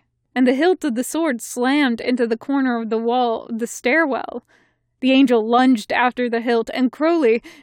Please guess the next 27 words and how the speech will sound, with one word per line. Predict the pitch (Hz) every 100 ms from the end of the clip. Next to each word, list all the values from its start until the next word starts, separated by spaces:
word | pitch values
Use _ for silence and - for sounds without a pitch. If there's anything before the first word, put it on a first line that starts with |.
| _
not | 226 226
in | 233
a | 220
good | 233 214
position | - 220 226 233 233
to |
grab | 220 233 233 220
the | 226
sword | - 226 226
himself, | 233 - 262 233 - _ _ _
hastily | - 349 - 403 392
tossed | - 294 330 254
the | 247
piece | 220 262 233
of | 233
timber | 269 247 220
away, | 220 247 262 226 226 _ _ _
the | 247
blade | 226 254 247
of | 233
the | 233
sword | - 240 233
still | - - 285 320
lodged | 262 269 247 226 208 -
in | 233
its | 226 -
side. | - 262 262 226 -